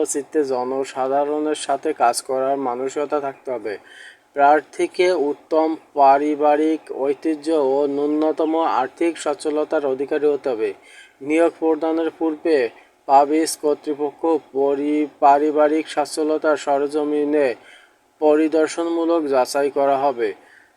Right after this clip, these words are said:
প্রার্থীকে সমিতির অনুকূলে বিশ হাজার টাকা ক্যাশ সিকিউরিটি ডিপোজিট হিসেবে জমা প্রদানের সামর্থ্য থাকতে হবে,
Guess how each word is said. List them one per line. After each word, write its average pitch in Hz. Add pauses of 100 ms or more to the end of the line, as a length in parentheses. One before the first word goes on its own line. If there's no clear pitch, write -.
(280)
প্রার্থীকে 160 (580)
সমিতির 160
অনুকূলে 151
বিশ 131
হাজার 151
টাকা 147 (140)
ক্যাশ 131 (120)
সিকিউরিটি 147
ডিপোজিট 139
হিসেবে 151
জমা 127
প্রদানের 135
সামর্থ্য 131
থাকতে 139
হবে, 110